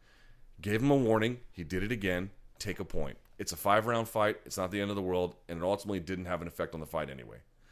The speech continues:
I don't think it changed the way either guy was competing insofar as those first two eye pokes on Dustin are concerned, right? We all talk about the guy, how there's no consistency. Okay, let's see what Her-, Herb continues to do, and I know other referees might not,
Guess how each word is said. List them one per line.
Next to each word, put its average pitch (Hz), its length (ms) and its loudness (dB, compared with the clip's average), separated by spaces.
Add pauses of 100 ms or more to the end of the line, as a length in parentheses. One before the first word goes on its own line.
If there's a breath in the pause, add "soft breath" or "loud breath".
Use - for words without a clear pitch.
(200 soft breath)
I 90 60 0
don't 98 100 2
think 95 140 -2
it 98 100 -6
changed 104 480 -2
the 101 80 -2
way 92 200 0
either 92 220 -2
guy 87 200 -2
was 78 200 -8
competing 73 640 -8 (460 soft breath)
insofar 101 440 0
as 90 100 0
those 87 140 -4
first 95 260 -4
two 87 120 -2
eye 80 100 -2
pokes 82 280 -6
on 73 120 -8
Dustin 69 280 -10
are 60 100 -8
concerned, 58 460 -16 (520 soft breath)
right? 85 240 0 (240 soft breath)
We 98 100 2
all 110 140 6
talk 117 180 6
about 107 140 4
the 98 80 0
guy, 98 180 6
how 98 100 0
there's 90 200 -2
no 104 140 0
consistency. 90 680 -6 (220)
Okay, 113 340 2 (320 soft breath)
let's 95 120 -4
see 123 80 2
what 107 120 2
Her-, 104 180 -2
Herb 101 420 2
continues 131 440 0
to 80 80 -8
do, 80 280 -2 (280 soft breath)
and 87 100 -2
I 90 40 0
know 98 160 2
other 104 160 2
referees 101 420 2
might 85 220 -4
not, 107 380 4